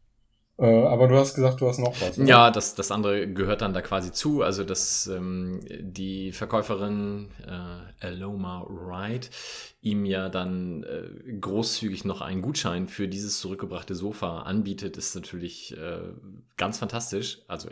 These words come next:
Speaker 2: er fordert den, den Gutschein ja ein. Er sagt also, „Ich will ja gar nicht das Geld wieder haben. Ein Einkaufsgutschein wäre ja auch schon schön.“ Und sie sagt, „Ja, das ist natürlich gar kein Problem. <laughs> Wären vier Dollar okay.“ Und er sagt, „Mm, ja, eingeschlagen.“ Und, äh,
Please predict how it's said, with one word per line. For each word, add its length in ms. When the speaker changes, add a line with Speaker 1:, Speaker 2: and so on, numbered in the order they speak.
Speaker 2:
er 140
fordert 420
den, 240
den 380
Gutschein 380
ja 120
ein. 300
Er 80
sagt 220
also, 180
„Ich 160
will 80
ja 80
gar 180
nicht 140
das 100
Geld 260
wieder 220
haben. 520
Ein 100
Einkaufsgutschein 640
wäre 100
ja 60
auch 100
schon 160
schön.“ 280
Und 140
sie 120
sagt, 180
„Ja, 120
das 160
ist 120
natürlich 320
gar 160
kein 200
Problem. 580
<laughs> 20
Wären 200
vier 440
Dollar 400
okay.“ 400
Und 240
er 140
sagt, 260
„Mm, 760
ja, 240
eingeschlagen.“ 720
Und, 480
äh, 240